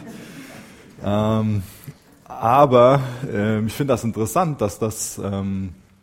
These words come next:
nicht mehr so klar ist, was man selbst für eine Antwort auf diese Frage des Geschlechts, ähm, geben kann oder gibt. Ähm, bei Facebook gibt's, wenn man da in die Einstellung reingeht,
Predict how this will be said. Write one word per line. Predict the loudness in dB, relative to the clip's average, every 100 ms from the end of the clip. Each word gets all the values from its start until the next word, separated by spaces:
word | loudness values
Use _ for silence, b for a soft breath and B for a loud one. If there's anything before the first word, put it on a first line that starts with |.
| _ _ _ -8
nicht | -6 -2
mehr | -2
so | -2
klar | 0 0 0
ist, | -4 -8 -12 -16 _ B B B B B -10
was | -6
man | -4
selbst | 0 -2 -4 -4
für |
eine | -2 2
Antwort | 2 4 4 4
auf | 2
diese | -2 -6
Frage | 0 4 4 2
des | -4 -6
Geschlechts, | -4 0 -2 -4 -10 -10 -10
ähm, | -8 -8 -8 -10 -6
geben | -4 -4 -8 -12 -18 _ _ _ _ _
kann | -12 -8 -6
oder | -6 -4 -4
gibt. | -6 -10 -20 B B B B B B B B _ 0
Ähm, | 2 4 2 2 4
bei | 4
Facebook | 4 2 4 2 2
gibt's, | 0 -2 -4
wenn | 0
man | 0 2
da | 2 2
in | 0
die | -2
Einstellung | 0 -2 -2 -2 2
reingeht, | 0 2 2 0